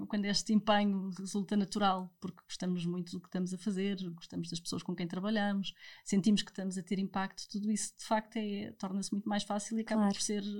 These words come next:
Speaker 1: absolutamente natural.
Speaker 2: <laughs> Como é que é o teu dia-a-dia? Ou seja, és, és C E O de uma empresa, eh, como a Cibes, como é que é o teu dia-a-dia? Porque, quer dizer, há, há todo este teu lado profissional,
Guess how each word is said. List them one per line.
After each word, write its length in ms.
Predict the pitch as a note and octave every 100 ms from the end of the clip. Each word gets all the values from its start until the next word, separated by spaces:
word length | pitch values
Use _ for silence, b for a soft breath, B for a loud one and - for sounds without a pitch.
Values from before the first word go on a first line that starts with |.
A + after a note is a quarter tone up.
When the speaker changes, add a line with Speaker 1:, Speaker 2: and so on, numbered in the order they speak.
| A#3 A3+
Speaker 1:
absolutamente 560 | G3+ - G#3+ A3 G#3+ G#3+
natural. 420 | G#3+ - A3 F#3 - -
Speaker 2:
<laughs> 520 | - - A3+ - - - B B B B B B _ _ _ _ _ _ -
Como 140 | C#4+
é 40 | F#4+
que 80 | F4
é 60 |
o 40 | E4+
teu 200 | D#4+ C#4+
dia-a-dia? 580 | C4+ A#3+ B3+ C4 B3+ -
Ou 80 |
seja, 280 | A3 A3+ G#3 - - _ _ _ -
és, 240 | G3+ - -
és 140 | F3+
C 200 | - G#3
E 80 | G3+
O 20 |
de 60 | F#3+
uma 80 | F#3
empresa, 380 | F3 F3+ F3
eh, 360 | F3 E3+ D#3 F#3
como 220 | - F3+
a 20 |
Cibes, 540 | E3+ - A3 B3+ - - b b b
como 140 | - D4+
é 20 |
que 120 | -
é 40 | D4
o 40 |
teu 160 | C#4+ C4+
dia-a-dia? 420 | C4+ B3+ B3+ F#3+
Porque, 320 | - - F3+
quer 340 | - - _
dizer, 220 | - G3+ -
há, 260 | - - E3+
há 40 |
todo 320 | - A3 G3 F3
este 200 | G3 -
teu 80 | G3
lado 200 | G3 F3+
profissional, 760 | - - F#3+ G3 F#3 G3 B3